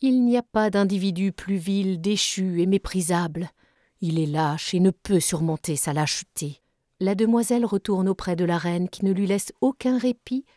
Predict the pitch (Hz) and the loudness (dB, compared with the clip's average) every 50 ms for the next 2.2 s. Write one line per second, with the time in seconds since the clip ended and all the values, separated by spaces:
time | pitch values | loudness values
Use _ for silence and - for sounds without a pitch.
0 | _ _ - 220 196 196 190 190 202 196 196 - - 185 165 160 160 175 165 160 | _ _ -6 -4 0 0 0 2 0 0 -2 -2 -2 -2 -2 -2 -2 -2 -2 0
1 | 156 165 165 - - 165 160 160 160 165 160 - - 190 165 165 165 175 175 165 | 0 -2 -4 -4 -4 -4 -4 -4 -4 -6 -8 -6 -6 -4 -4 -4 -4 -4 -4 -6
2 | 175 170 - | -8 -8 -10